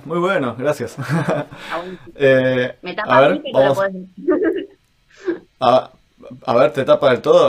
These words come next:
Speaker 1: A ver, eh, bueno,
Speaker 2: No,
Speaker 1: preguntan.
Speaker 2: no, pero a vos te tapa. A, a, yo sigo estando. La
Speaker 1: Ok,
Speaker 2: gente me
Speaker 1: ok.
Speaker 2: sigue viendo.
Speaker 1: Eh, igual lo voy diciendo. Acá Damián preguntó: ¿el amor, el poliamor es amor libre? Igual yo un poco que ya respondimos a esa pregunta, que es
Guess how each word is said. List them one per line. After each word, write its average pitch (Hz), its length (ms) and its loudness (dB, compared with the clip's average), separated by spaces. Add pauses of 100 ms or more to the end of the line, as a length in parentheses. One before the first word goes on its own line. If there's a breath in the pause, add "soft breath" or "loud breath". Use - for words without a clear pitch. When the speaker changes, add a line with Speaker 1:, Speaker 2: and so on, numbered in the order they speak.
Speaker 1:
A 120 80 2
ver, 117 160 -12
eh, 113 540 -2 (180)
bueno, 151 200 4
Speaker 2:
No, 123 40 0
Speaker 1:
preguntan. 156 280 4
Speaker 2:
no, - 60 4
pero 220 100 2
a - 40 0
vos - 180 0
te 220 120 -16
tapa. 185 340 -14 (320)
A, 208 80 -2
a, 202 120 -8 (100)
yo 247 160 -10
sigo 226 280 -2
estando. 202 440 -8 (800)
La 147 140 -2
Speaker 1:
Ok, 139 60 0
Speaker 2:
gente 139 200 6
me 135 100 2
Speaker 1:
ok. 123 80 2
Speaker 2:
sigue 208 140 -6
viendo. 170 280 -10 (1000)
Speaker 1:
Eh, 175 60 2 (140)
igual 170 160 4
lo 185 60 4
voy 180 80 6
diciendo. 151 380 2
Acá 151 400 4
Damián 170 380 2
preguntó: 135 600 2 (280)
¿el 139 220 4
amor, 185 340 6
el 160 120 4
poliamor 160 460 6
es 151 80 4
amor 151 220 2
libre? 170 300 4
Igual 165 180 6
yo 175 80 0
un 151 60 -6
poco 139 180 0
que 135 80 -4
ya 135 100 -2
respondimos 131 540 -4
a 110 40 -14
esa 110 140 -12
pregunta, 120 460 -6 (400)
que 107 200 -10
es - 140 -12